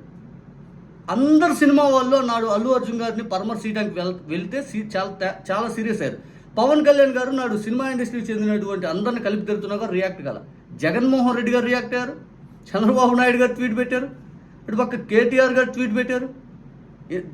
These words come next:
జాతీయ మీడియా ఫోకస్ చేసింది. అంత ఇష్యూలో కూడా పవన్ కళ్యాణ్ గారు "నాకేం తెలియదు" అన్నట్టు వెళ్ళిపోయారు. ఈయన మాత్రం సినిమా ఇండస్ట్రీకి అండగా ఉండడు.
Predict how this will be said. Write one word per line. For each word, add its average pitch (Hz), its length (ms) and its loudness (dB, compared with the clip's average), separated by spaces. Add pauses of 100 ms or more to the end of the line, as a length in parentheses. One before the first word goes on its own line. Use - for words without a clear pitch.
జాతీయ 247 420 4
మీడియా 254 260 4
ఫోకస్ 254 360 -2
చేసింది. 254 280 -2
అంత 247 460 0
ఇష్యూలో 240 400 2
కూడా 285 140 4
పవన్ 233 260 -4
కళ్యాణ్ 220 280 -2
గారు 208 120 -4
"నాకేం 190 320 -4
తెలియదు" 180 300 -2
అన్నట్టు 165 260 -8
వెళ్ళిపోయారు. 143 360 -10 (960)
ఈయన 254 160 6
మాత్రం 254 360 0
సినిమా 262 200 0
ఇండస్ట్రీకి 254 340 -2
అండగా 254 240 0
ఉండడు. 240 480 -4